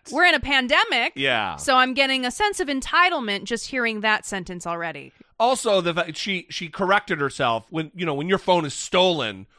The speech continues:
Speaker 2: or, or, or, or, or misplaced, uh, you left it in an Uber.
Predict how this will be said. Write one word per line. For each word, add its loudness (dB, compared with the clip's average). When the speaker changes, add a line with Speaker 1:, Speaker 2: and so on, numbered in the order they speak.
Speaker 2:
or, 2
or, -
or, 2
or, 0
or -2
misplaced, -2
uh, 0
you -2
left -2
it -2
in 0
an 0
Uber. 2